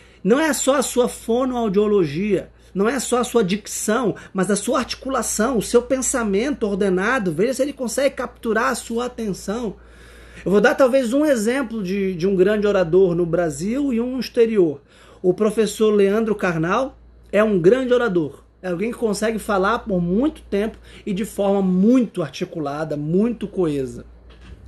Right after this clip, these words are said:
E um outro grande orador, que em atividade, é, no mundo, é o Pet-, o Jordan Peterson, né?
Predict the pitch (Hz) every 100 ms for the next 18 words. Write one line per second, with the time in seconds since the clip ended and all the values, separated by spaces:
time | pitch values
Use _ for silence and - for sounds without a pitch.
0 | - 226 233 226 233 196 180 185 180 180
1 | 180 175 226 - - - - - 196 165
2 | 202 175 170 175 170 160 170 180 143 135
3 | - - - - 151 151 147 147 143 160
4 | 170 165 208 214 208 - - - 165 185
5 | 208 - 190 180 175 180 262 277 277 160
6 | - - - - - 151